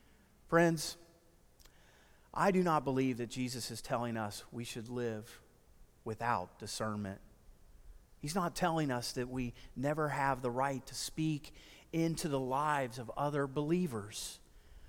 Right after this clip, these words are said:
He's telling us that we should be very, very, very careful not to judge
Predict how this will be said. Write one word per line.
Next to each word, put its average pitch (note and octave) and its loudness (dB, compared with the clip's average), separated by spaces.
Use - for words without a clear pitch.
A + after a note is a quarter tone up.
He's F3 -4
telling A3 4
us F3 2
that E3+ 0
we F3+ 2
should E3+ -6
be F3+ 2
very, G3+ 2
very, G3+ 0
very F#3+ 2
careful C#3+ 0
not F#3 -2
to F3+ 2
judge D#3+ 2